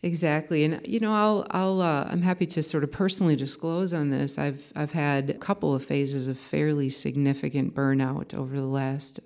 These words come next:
few years through the pandemic, you know, where I just felt incredibly emotionally and cognitively depleted. And one of the, and during one of the phases, you know, in thinking about, you know, what I was, was I gonna do to revive myself,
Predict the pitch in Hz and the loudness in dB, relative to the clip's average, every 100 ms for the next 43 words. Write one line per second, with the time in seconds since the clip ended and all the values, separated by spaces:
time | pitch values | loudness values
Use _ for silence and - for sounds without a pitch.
0 | - 156 139 139 139 139 151 127 131 151 | -4 -2 0 2 0 0 -4 -4 -4 -2
1 | 131 135 151 135 135 135 - - - - | -2 0 0 0 -2 -8 -18 -12 -12 -8
2 | - 170 160 151 156 151 180 175 - 143 | -4 0 2 4 6 6 2 -2 0 -2
3 | - - _ - - - 156 - 240 233 | -2 -12 _ -16 -12 -4 -4 -2 0 0
4 | 156 139 135 135 156 - 143 135 127 131 | 2 2 4 4 2 2 0 2 2 0
5 | 143 151 160 160 135 135 139 135 131 - | 0 0 2 2 0 -2 -4 -4 -6 -6
6 | 160 165 135 127 156 - - 160 156 156 | -2 2 2 0 -4 -10 -2 2 4 4
7 | 147 - - 160 190 262 294 151 - - | 4 0 -4 -2 2 4 4 2 -2 -10
8 | - 160 147 160 160 156 175 208 190 - | -4 0 0 2 2 2 2 2 2 2
9 | 139 135 143 139 135 143 - _ _ - | 0 0 0 0 0 -4 -10 _ _ -4
10 | 151 151 147 185 190 170 156 143 139 135 | 0 0 0 2 2 2 0 2 0 0
11 | 147 147 156 156 143 139 - - - 143 | 0 2 2 2 0 -2 -6 -14 -12 -4
12 | 151 147 139 139 139 147 139 139 131 139 | -2 -2 -2 -2 0 0 0 -2 -2 0
13 | 143 175 165 139 143 - 135 135 135 | 0 0 0 0 -2 -2 0 0 -4